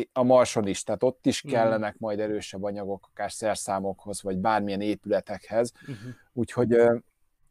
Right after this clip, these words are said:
Speaker 1: nem, nem lesz olyan, hogy akkor most direktbe elküldenek egy űrhajót teli acéllal, tehát semmi értelme. Tehát, tehát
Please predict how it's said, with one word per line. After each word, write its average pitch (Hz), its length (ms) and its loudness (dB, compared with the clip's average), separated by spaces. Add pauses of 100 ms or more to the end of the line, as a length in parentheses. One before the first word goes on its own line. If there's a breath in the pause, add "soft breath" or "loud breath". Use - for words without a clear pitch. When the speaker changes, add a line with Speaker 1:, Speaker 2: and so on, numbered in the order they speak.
(200)
Speaker 1:
nem, 135 160 2
nem 131 280 2
lesz 107 300 0
olyan, 110 260 -2
hogy 101 140 -4
akkor 104 260 -4
most 101 160 -6
direktbe 98 380 0
elküldenek 95 680 -4
egy 90 160 -4
űrhajót 90 360 -6
teli 85 320 -4 (240)
acéllal, 87 600 -2
tehát - 200 -12
semmi 92 300 -2
értelme. 85 580 -2
Tehát, - 200 -8
tehát - 220 -4